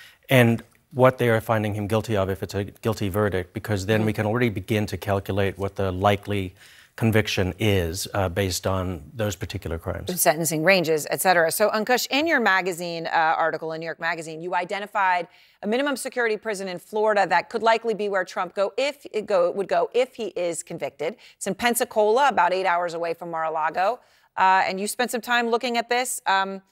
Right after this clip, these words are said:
Speaker 2: it's a, it's a nice place for a prison. Tennis, volleyball, sunbathing, gazebo. Uh, and you gotta do a job, landscaping
Speaker 1: Yeah.
Speaker 2: or working in the kitchen. Um,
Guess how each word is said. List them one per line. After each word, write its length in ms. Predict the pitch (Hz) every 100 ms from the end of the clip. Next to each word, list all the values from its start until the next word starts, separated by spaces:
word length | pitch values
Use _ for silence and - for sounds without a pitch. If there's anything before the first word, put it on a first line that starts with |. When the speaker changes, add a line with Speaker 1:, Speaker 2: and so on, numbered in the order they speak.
| _ _ _ _ _ _
Speaker 2:
it's 240 | 202 202 208
a, 420 | 202 196 190 - -
it's 180 | 190
a 40 | 190
nice 240 | 208 285
place 460 | - 359 349 156 -
for 320 | - 190 180
a 240 | 160 170 -
prison. 540 | - 160 165 226 285 _
Tennis, 380 | - 202 214 -
volleyball, 680 | 175 190 208 196 202 202 202
sunbathing, 760 | 202 196 196 202 196 196 202
gazebo. 680 | 180 165 190 196 190 190 190 _ _ _ _ -
Uh, 300 | 185 185 180 - _ - 95
and 400 | 95 123 165 190
you 80 | 190
gotta 220 | 190 190
do 160 | 180 190
a 40 |
job, 440 | 180 170 185 208 214 _ _ -
landscaping 580 | 185 185 - 185 196
Speaker 1:
Yeah. 40 | 185
Speaker 2:
or 40 |
working 320 | 170 180 185 175
in 60 |
the 60 | 170
kitchen. 520 | 202 175 185 180 196 -
Um, 340 | 175 170